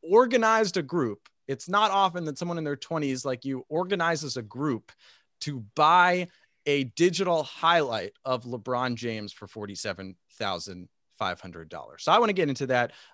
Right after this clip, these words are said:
Um, we're talking about N B A Top Shot, which is, well, I, I guess I'll let Jacob explain because I'm just gonna botch it.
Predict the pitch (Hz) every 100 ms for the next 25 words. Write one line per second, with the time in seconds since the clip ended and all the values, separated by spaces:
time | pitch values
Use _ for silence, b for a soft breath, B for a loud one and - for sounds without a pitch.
0 | - 127 123 113 117 _ _ 139 156 156
1 | 170 202 175 160 156 156 147 - 135 131
2 | - 131 123 120 120 120 - 131 127 120
3 | 120 113 - b b b b _ _ _
4 | _ _ _ - 120 123 120 123 113 135
5 | 160 151 120 113 90 104 92 87 - -
6 | 85 80 90 113 98 104 113 104 - 101
7 | 90 98 85 - 85